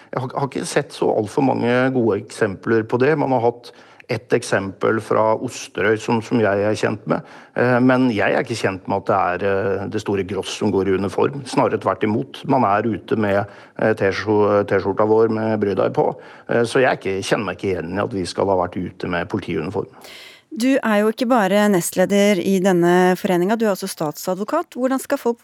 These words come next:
Speaker 2: føle seg trygge på at ikke du og andre tar med seg synet fra denne foreninga inn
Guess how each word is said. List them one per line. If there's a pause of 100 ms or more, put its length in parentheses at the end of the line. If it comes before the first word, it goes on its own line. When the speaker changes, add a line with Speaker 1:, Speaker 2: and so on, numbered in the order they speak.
Speaker 2:
føle
seg
trygge
på
at
ikke
du
og
andre
tar
med
seg
synet
fra
denne
foreninga
inn